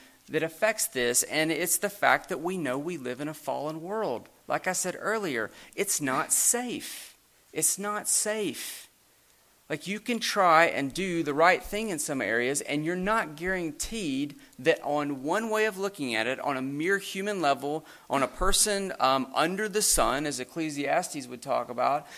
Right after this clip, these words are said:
that everything is going, you know, the, basically the prosperity gospel. I think that's why people get so sick of that. It's like, I, man, I do not like false religions. I fight against them all the time, but the prosperity gospel, it just makes you mad,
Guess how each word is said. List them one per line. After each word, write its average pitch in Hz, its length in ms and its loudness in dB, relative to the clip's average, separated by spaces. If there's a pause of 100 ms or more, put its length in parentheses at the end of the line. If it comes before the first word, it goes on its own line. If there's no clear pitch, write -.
(160)
that 175 140 2
everything 175 560 0
is 160 160 0
going, 156 280 -2
you 170 80 0
know, 170 280 4
the, 143 140 -2 (100)
basically 156 580 4
the 156 100 0
prosperity 190 680 4
gospel. 107 480 4
I 127 80 8
think 214 240 -6
that's 202 240 -4
why 185 140 4
people 196 320 -8
get 143 140 -6
so 226 300 2
sick 214 400 2
of 110 140 -4
that. 85 420 2 (300)
It's 151 160 -2
like, 156 200 0
I, 180 280 -2
man, 160 340 0
I 202 100 2
do 143 140 -4
not 147 300 -2
like 143 180 0
false 139 320 -6
religions. 143 580 -8 (220)
I - 80 -6
fight 156 320 6
against 156 240 -2
them 139 140 -4
all 151 120 0
the 139 60 0
time, 156 220 -2
but 127 100 -8
the - 60 -16
prosperity 220 640 -2
gospel, 104 480 -2
it 226 160 -4
just - 200 -6
makes 123 280 -4
you 110 80 -10
mad, 117 640 -4